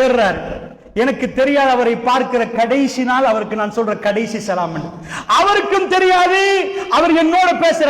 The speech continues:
கடைசி நிமிடம் என்று. ராத்திரி ஒரு டீமோட சேர்ந்து அவர்கள் தொழுது முடிந்து கோல் ஃபேஸ் போயிருக்கிறார்கள். கோல் ஃபேஸ் போய் வருகிற வழியில, வருகிற வழியில அவர்களோட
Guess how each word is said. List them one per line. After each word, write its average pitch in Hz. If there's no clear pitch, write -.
கடைசி 277
நிமிடம் 240
என்று. 175
ராத்திரி 370
ஒரு 311
டீமோட 359
சேர்ந்து 359
அவர்கள் 311
தொழுது 349
முடிந்து 349
கோல் 349
ஃபேஸ் 320
போயிருக்கிறார்கள். 202
கோல் 359
ஃபேஸ் 320
போய் 277
வருகிற 285
வழியில, 240
வருகிற 370
வழியில 359
அவர்களோட 339